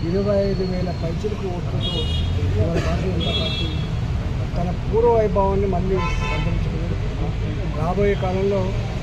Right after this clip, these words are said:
ఈ ఒరవడిని, ఈ గెలుపును మరింత గొప్పగా నిలిపే ప్రయత్నంలో భాగంగా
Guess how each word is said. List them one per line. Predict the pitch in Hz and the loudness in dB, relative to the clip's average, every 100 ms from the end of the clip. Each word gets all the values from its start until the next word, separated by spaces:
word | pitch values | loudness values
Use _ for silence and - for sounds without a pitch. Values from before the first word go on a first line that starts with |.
| - - - - | -2 -2 -2 0
ఈ | 190 190 180 | 2 4 4
ఒరవడిని, | 196 214 208 208 214 220 - - - - - | 4 4 4 4 2 2 0 -2 -2 -2 0
ఈ | 175 170 | 0 0
గెలుపును | 180 196 190 190 175 - - - - - - | 0 2 2 2 0 -4 -4 -2 -2 -2 0
మరింత | 160 214 240 233 - | 2 2 2 0 0
గొప్పగా | 190 190 220 214 | -2 0 0 2
నిలిపే | 202 190 196 190 | 0 0 0 0
ప్రయత్నంలో | 165 156 175 170 143 | 0 -2 -2 0 0
భాగంగా | 139 165 175 165 | 0 0 0 0